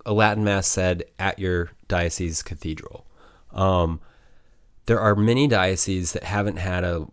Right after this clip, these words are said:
a Latin Mass in their cathedral since the new Mass was introduced. Um, you know, and I think some people think it'll never, ever happen again.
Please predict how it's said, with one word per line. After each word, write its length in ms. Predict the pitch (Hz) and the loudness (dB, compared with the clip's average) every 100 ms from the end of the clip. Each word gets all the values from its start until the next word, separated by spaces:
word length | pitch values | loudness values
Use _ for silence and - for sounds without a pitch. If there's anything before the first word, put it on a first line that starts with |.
| - | -10
a 240 | 92 87 80 - _ _ _ _ | -6 -6 -8 -16 _ _ _ _
Latin 320 | - 107 87 101 | -6 -4 -2 -2
Mass 460 | 90 87 - - - _ _ - | -2 -2 -4 -6 -8 _ _ -20
in 220 | - 104 | -2 2
their 140 | 101 | 2
cathedral 540 | 95 98 95 87 90 87 | 2 -4 -4 -2 -2 -2
since 600 | - - 104 104 - - _ _ | -2 2 0 2 -2 -4 _ _
the 520 | 98 98 92 90 87 82 - | -8 -4 -2 -2 -4 -6 0
new 200 | 101 98 | 4 4
Mass 300 | 87 87 - | 2 0 -2
was 120 | 85 | -4
introduced. 640 | 82 85 120 135 - - - - - _ - | -4 -2 2 2 0 -8 -12 -14 -20 _ -8
Um, 440 | 92 90 85 80 78 - _ _ - | -4 -2 -2 -4 -10 -16 _ _ -6
you 140 | 107 | -4
know, 160 | 87 82 | -2 -4
and 120 | 87 | -6
I 40 | |
think 220 | 87 98 | -4 -6
some 160 | - 98 | -2 -2
people 180 | 92 90 | 2 2
think 240 | - 87 | 2 0
it'll 160 | 92 87 | 0 0
never, 300 | 87 87 87 | 0 2 0
ever 220 | 85 87 | 0 0
happen 320 | 87 85 87 | -2 4 6
again. 420 | 85 107 113 113 | 6 2 0 -2